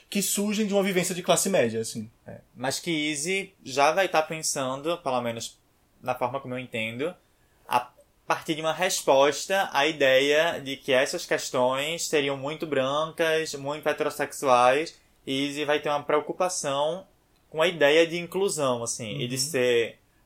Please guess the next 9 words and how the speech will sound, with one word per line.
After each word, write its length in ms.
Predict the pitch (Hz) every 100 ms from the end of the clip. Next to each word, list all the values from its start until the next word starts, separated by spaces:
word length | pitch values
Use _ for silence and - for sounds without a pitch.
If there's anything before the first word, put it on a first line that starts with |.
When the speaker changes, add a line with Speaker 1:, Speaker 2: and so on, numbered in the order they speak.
| -
Speaker 2:
mais 280 | 127 139
abrangente 720 | 151 143 180 180 139 143 156 -
e 100 | 156
mais 220 | 165 -
plural 500 | - 240 208 147 156
mesmo 280 | 127 123 151
nos 140 | 156
personagens. 800 | - 143 180 196 117 104 104 - _
Speaker 1:
Uhum. 80 | -